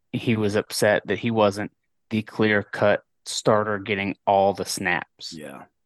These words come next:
Speaker 1: And it was like, "That's not how this works, man." Like, Jalen Carter took till his junior year to really get all the
Speaker 2: He didn't
Speaker 1: snaps.
Speaker 2: play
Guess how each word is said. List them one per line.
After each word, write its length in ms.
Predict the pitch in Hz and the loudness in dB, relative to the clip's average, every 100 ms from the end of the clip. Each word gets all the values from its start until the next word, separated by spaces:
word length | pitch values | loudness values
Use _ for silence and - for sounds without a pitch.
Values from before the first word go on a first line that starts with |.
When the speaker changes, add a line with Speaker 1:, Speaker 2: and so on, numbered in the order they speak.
| _ _ _ - | _ _ _ -16
Speaker 1:
And 100 | - | -10
it 80 | - | -6
was 120 | 120 | -2
like, 180 | 101 - | -2 0
"That's 240 | 113 113 | 0 2
not 140 | 156 131 | 2 2
how 140 | 127 | 2
this 280 | 107 98 - | 2 0 -2
works, 380 | 107 107 - - | -2 -2 -6 -6
man." 360 | 95 95 95 95 - | -4 -2 -4 -4 -2
Like, 420 | 104 90 - - _ _ _ _ - | 0 0 -6 -20 _ _ _ _ -2
Jalen 380 | 117 131 113 | 2 2 2
Carter 560 | 95 - 117 107 95 90 _ _ _ _ _ _ - | -2 0 2 0 -4 -6 _ _ _ _ _ _ -8
took 200 | 107 - | -8 0
till 180 | 104 | 2
his 160 | 110 110 | 4 2
junior 300 | 92 110 107 | 0 0 2
year 340 | 95 95 92 90 | 0 0 -2 -4
to 280 | - 98 90 - | -6 -6 -6 -12
really 380 | - 107 107 98 | -8 0 2 2
get 300 | 92 95 90 _ - | 2 0 -2 _ -2
all 240 | 98 90 | 2 2
the 80 | 85 | 0
Speaker 2:
He 60 | 85 - | -4 -4
didn't 280 | - 427 453 | 2 4 4
Speaker 1:
snaps. 100 | 466 | 4
Speaker 2:
play 120 | 480 | 6